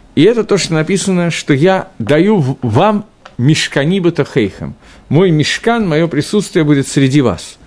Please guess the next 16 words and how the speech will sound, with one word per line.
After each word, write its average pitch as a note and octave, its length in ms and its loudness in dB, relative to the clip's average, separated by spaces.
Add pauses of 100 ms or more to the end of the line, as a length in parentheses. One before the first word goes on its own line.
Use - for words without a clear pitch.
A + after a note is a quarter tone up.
(340)
И C3 40 4
вот A#3 220 2
присутствие E3+ 640 0
среди A#2 320 -2
вас, A#3+ 340 0 (300)
телесной D3+ 560 0
и - 20 0
духовной A2+ 440 0
форме D#3 500 -2
среди A2 320 0
вас, F2+ 380 -2 (500)
это G3+ 220 0
та F#3+ 180 0
награда, E3 500 0
которая C#3+ 360 -2
написана C#3 580 -2